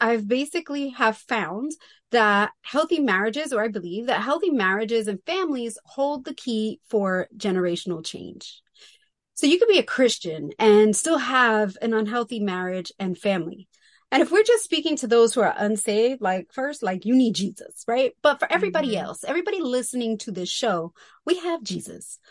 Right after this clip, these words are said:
Speaker 1: So what's next, right? What, like, what happens after we find him? And I think that the importance of, of families is so paramount. There's so many scriptures in the Bible where God talks about the importance of families. One of my favorites is Psalm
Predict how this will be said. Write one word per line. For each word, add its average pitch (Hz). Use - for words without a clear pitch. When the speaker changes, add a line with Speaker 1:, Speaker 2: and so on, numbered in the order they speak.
Speaker 1:
So 285
what's 254
next, -
right? 262
What, 294
like, 262
what 330
happens 269
after 220
we 190
find 294
him? 196
And 233
I 226
think 349
that 269
the 220
importance 330
of, 214
of 202
families 262
is -
so 320
paramount. 208
There's 196
so 302
many 302
scriptures 254
in 220
the 208
Bible 180
where 190
God 208
talks -
about 196
the 190
importance 190
of 190
families. 190
One 226
of 220
my 208
favorites 196
is 175
Psalm 202